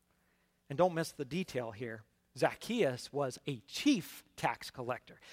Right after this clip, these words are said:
He was in charge of the other guys. He was the kingpin for a network of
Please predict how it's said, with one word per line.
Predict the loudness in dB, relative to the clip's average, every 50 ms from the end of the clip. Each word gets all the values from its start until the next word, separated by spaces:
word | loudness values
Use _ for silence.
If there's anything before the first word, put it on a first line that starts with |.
| -8 4
He | 8 10 10
was | 10 10 10
in | 8 4 2 -2
charge | -2 4 8 10 10 10 8 6 2
of | 0 0
the | 2 4 6
other | 6 6 6 4
guys. | -2 -2 -4 -4 -6 -10 -18 -20 _ _ _ _ _ _ _ _ _ _ _ _ _ _
He | 6 6 6 8
was | 10 10 10 10 8
the | 4 0 0
kingpin | 0 2 0 2 2 4 2 2 -2 -2 2 2 4 4 2 0 0
for | 2 6 6
a | 6 6 6
network | 4 2 6 8 8 6 6 4 6 8 8 8 8 6 -2 0 6
of | 8 8 8 6